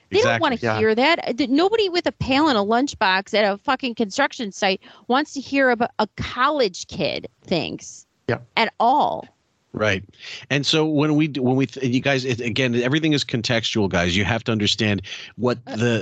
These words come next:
Speaker 2: the, the, it was about getting headlines, uh, you, the, from just saying to the listeners, a-, any, but anything that would get you headlines would get you more attention, uh, hence more ad revenue, because more listeners,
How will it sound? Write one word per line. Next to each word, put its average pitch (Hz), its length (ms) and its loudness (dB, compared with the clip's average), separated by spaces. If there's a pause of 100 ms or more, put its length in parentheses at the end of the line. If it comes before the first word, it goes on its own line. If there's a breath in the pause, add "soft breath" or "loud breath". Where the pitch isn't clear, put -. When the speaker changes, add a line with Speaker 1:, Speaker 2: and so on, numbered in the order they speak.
Speaker 2:
the, 101 200 -2
the, 113 160 0
it 135 40 4
was 127 160 2
about 127 300 0
getting 165 240 0
headlines, 110 880 0 (100)
uh, 101 80 0
you, 95 300 2
the, 101 160 0
from 104 240 -2
just 110 240 -2
saying 120 180 0
to 101 60 0
the 95 60 2
listeners, 104 440 0 (440 loud breath)
a-, - 200 0
any, 151 220 2
but 151 180 0
anything 160 460 0
that 127 180 0
would 117 180 0
get 127 200 0
you 117 180 2
headlines 104 680 0
would 110 200 0
get 117 180 0
you 113 140 2
more 98 460 2
attention, 143 560 0
uh, 104 140 0
hence 120 360 -2
more 107 300 0
ad 113 300 2
revenue, 98 420 2
because 95 340 -2
more 113 240 2
listeners, 110 560 0